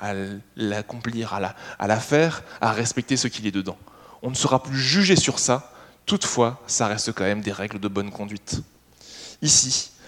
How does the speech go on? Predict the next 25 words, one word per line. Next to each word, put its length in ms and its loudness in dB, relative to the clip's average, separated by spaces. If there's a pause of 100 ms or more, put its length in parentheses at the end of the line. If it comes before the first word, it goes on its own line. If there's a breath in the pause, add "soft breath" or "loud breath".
la 120 2
foi 180 2
s'accomplit 720 0
en 200 -4
manifestant 640 0
par 200 2
des 200 -2
actes, 380 -2 (240 loud breath)
et 80 -4
ces 240 -2
actes 300 -2
conformes, 500 -6 (420 loud breath)
ces 200 -2
actes 160 2
doivent 160 4
être 180 -4
conformes 560 -2
à 80 -8
ce 80 -6
qui 80 -8
est 60 -4
écrit 200 -6
dans 80 -4
la 120 -2
parole. 360 -2